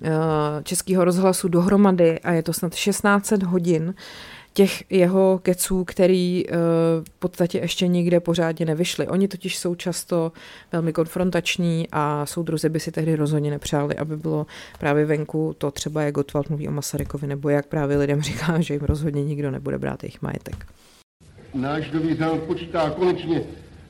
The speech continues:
Speaker 2: i pro budoucnost se živnostenským podnikáním. Chce podporovat jeho rozvoj a chce je stále větší měrou zahrnout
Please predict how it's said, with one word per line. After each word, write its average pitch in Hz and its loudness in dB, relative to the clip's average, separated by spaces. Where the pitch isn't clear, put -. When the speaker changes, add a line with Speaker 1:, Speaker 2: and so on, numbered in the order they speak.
Speaker 2:
i 156 0
pro 202 2
budoucnost 131 0
se 131 -4
živnostenským 127 -6
podnikáním. 104 -10
Chce - -6
podporovat 190 0
jeho 151 2
rozvoj 120 -2
a 120 -8
chce - -8
je 135 0
stále 170 0
větší 147 -4
měrou 147 0
zahrnout 180 2